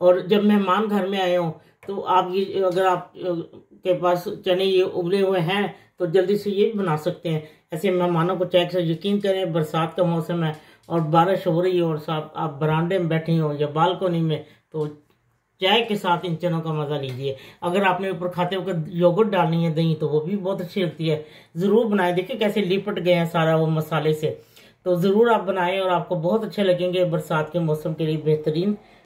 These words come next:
अ, भुने चने बनाएं, खाएं और फिर मुझे ज़रूर बताएं कि ये आपको कैसे लगे हैं।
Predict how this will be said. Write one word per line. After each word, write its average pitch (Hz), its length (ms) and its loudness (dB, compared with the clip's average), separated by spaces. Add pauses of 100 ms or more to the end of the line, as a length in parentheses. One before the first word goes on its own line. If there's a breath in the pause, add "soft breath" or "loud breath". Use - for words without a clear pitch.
(120 soft breath)
अ, 147 340 2 (480)
भुने 160 300 4
चने 127 320 -2 (800 soft breath)
बनाएं, 170 540 2
खाएं 180 360 2
और 170 320 -2
फिर 185 100 -2
मुझे 170 280 0
ज़रूर 160 360 2
बताएं 165 500 0
कि 165 140 -6
ये 165 140 0
आपको 156 320 -4
कैसे 165 360 -2
लगे 156 200 2
हैं। 156 320 -2